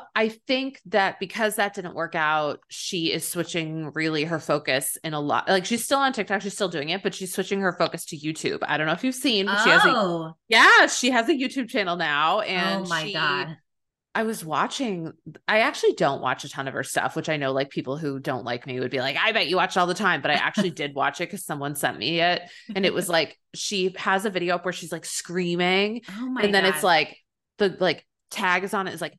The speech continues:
Speaker 1: "I'm mad," and then it's, like, yelling at my housekeeper, and then, like, it's a
Speaker 2: Whoa.
Speaker 1: video of her, like, telling her housekeeper that she needs to, like, start dating, and then like, for reasons I don't understand, she tells this, like,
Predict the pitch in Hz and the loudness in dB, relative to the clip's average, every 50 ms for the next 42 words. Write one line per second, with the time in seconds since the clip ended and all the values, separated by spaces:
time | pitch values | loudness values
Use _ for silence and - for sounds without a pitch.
0 | _ - 320 311 285 262 214 196 190 196 214 233 233 226 214 196 175 156 139 131 | _ 4 6 6 6 6 4 2 -2 -2 0 2 2 4 4 6 6 4 4 2
1 | 127 143 160 165 160 160 156 - 165 160 - - 160 151 196 226 226 208 185 175 | 0 -2 -6 -6 -8 -8 -6 -4 -6 -6 -6 -10 -4 2 4 4 4 4 4 2
2 | 160 165 147 - 180 196 214 214 208 240 233 226 220 220 - - - 220 185 - | 0 0 0 2 2 2 2 2 2 2 2 2 2 0 -4 -6 -6 -6 -6 -2
3 | - 165 147 139 120 170 196 196 202 208 226 240 247 262 415 466 523 539 523 453 | -2 0 0 0 0 -2 -2 -2 -4 -4 -4 -4 -4 -2 0 2 4 6 6 6
4 | 403 339 311 269 208 220 202 185 196 226 220 208 202 202 196 190 196 185 - - | 6 6 6 6 6 4 4 2 0 0 2 4 4 6 4 4 2 0 -4 -12
5 | - - - _ - - 208 185 190 190 208 233 220 220 214 208 202 202 175 175 | -20 -20 -20 _ -4 -4 -4 -4 -4 -4 0 2 2 4 4 2 2 2 0 0
6 | 170 - - _ _ _ _ - 240 247 233 233 220 202 202 214 208 208 208 - | 0 -4 -12 _ _ _ _ -4 -4 -2 -2 -2 -4 -4 0 0 0 0 0 -4
7 | - 220 185 - 185 170 170 165 - 180 190 190 185 185 - 190 170 160 143 139 | -8 -10 -8 -6 -6 -6 -6 -8 -8 -6 -4 -4 -4 -4 -4 -2 0 2 2 0
8 | 139 - - - 226 196 175 160 - - 196 175 175 165 143 120 98 - - - | 0 -4 -4 0 0 0 0 0 -2 0 0 0 0 0 -2 -4 -6 -10 -12 -18
9 | - _ _ _ _ _ _ 185 190 190 185 190 190 196 196 196 196 196 196 190 | -20 _ _ _ _ _ _ 0 0 4 4 6 6 6 6 4 4 2 -2 -6
10 | - _ _ _ _ _ _ _ _ _ - 196 196 180 175 - - - 220 214 | -10 _ _ _ _ _ _ _ _ _ 0 2 2 2 2 0 -4 -4 -2 -2
11 | 202 208 220 226 220 233 226 214 220 202 202 202 196 190 190 185 180 - - 202 | 0 -2 -4 -4 -6 -6 -4 -2 -2 0 0 -2 -2 -4 -6 -8 -8 -8 -8 -8
12 | 180 175 - - 185 - - 180 175 170 - 185 180 - - 170 165 - | -8 -6 -8 -10 -10 -4 -2 -2 -2 -2 -4 -6 -4 -2 -2 -2 -2 -4